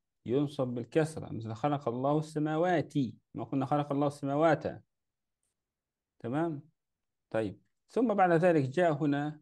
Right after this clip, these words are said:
الضمير هم أمهاتهم،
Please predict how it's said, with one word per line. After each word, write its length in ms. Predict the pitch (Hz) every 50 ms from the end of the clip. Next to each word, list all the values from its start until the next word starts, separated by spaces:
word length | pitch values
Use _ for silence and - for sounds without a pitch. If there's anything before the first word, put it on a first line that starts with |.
| _ _ -
الضمير 720 | 117 117 120 127 131 143 151 160 165 175 175 175 - - _ _ _ _ _ _ _ _ _ _ _ _ _ _
هم 480 | - 120 143 165 160 135 90 78 98 - _ _ -
أمهاتهم، 920 | 131 131 131 127 123 123 131 139 139 135 127 127 - 156 156 160 151 147